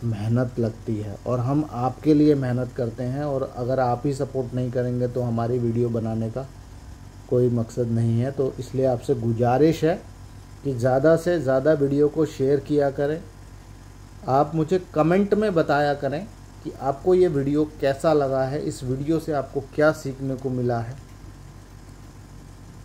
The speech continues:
तो अब दोस्तों इसको बबल से मैं आपको निकाल के दिखाता हूँ। और दोस्तों इसका फिनिशिंग मुझे आप ज़रूर कमेंट में मुझे लिखकर आप बताएंगे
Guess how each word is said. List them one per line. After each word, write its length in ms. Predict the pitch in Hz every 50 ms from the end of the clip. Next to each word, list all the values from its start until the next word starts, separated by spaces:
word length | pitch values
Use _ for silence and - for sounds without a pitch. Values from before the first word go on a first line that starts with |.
| - - - - - - - - - - - - - - - -
तो 120 | 123 - - -
अब 180 | 139 151 151 147
दोस्तों 560 | 143 156 156 151 156 - 170 165 170 170 170 170 - - - - - - - - - - - - - - - - -
इसको 280 | 143 - - - 165 156
बबल 380 | 127 110 127 120 123 143 156 151
से 140 | 151 160
मैं 120 | 156 160 160
आपको 240 | 160 156 - 170 156
निकाल 360 | 151 156 151 160 156 156 151
के 100 | 160 156
दिखाता 440 | 143 131 117 127 131 131 131 - 147
हूँ। 240 | 147 160 180 185 - -
और 400 | - 139 147 151 151 156 156 - - - - 139
दोस्तों 380 | 147 165 165 - - 220 220 220 -
इसका 1300 | 202 214 208 - - 226 214 208 - - - - - - - - - - - - - - - - 196 190
फिनिशिंग 520 | - - 170 165 175 170 170 202 202 196 196
मुझे 220 | 185 160 180 190
आप 340 | - - 139 151 156 147 139
ज़रूर 460 | 120 127 135 127 139 151 175 175 170 -
कमेंट 420 | 151 139 139 139 139 147 147 151 151
में 160 | 147 147 143
मुझे 280 | 143 131 127 120 131 131
लिखकर 460 | 123 117 120 117 - - 139 135 131
आप 160 | 131 127 120 117
बताएंगे 720 | 110 110 107 110 110 110 110 113 117 117 123 139 147